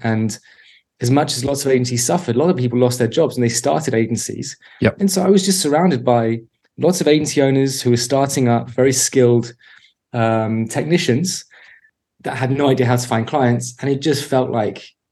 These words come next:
Speaker 1: I had a really good solution to a problem,
Speaker 2: Yep.
Speaker 1: which is all throughout this industry. And, um,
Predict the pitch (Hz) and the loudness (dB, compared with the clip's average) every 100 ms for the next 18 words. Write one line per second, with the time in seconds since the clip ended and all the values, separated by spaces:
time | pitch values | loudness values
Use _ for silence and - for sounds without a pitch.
0 | _ - 120 120 113 98 - 120 117 117 | _ -6 -2 -2 -2 -4 -6 -2 0 -2
1 | - 110 104 - - 104 - 120 101 101 | -4 -2 -2 -4 -4 -4 -2 0 0 0
2 | 92 - 98 - - _ _ _ _ 110 | -4 -6 -6 -8 -14 _ _ _ _ -4
3 | 104 - 101 98 101 113 107 101 - 110 | -2 0 0 0 -2 -2 -2 -4 0 0
4 | 139 - - - _ _ _ 123 123 123 | -2 -10 -20 -20 _ _ _ 2 4 4
5 | 123 120 117 117 113 | 4 4 4 2 0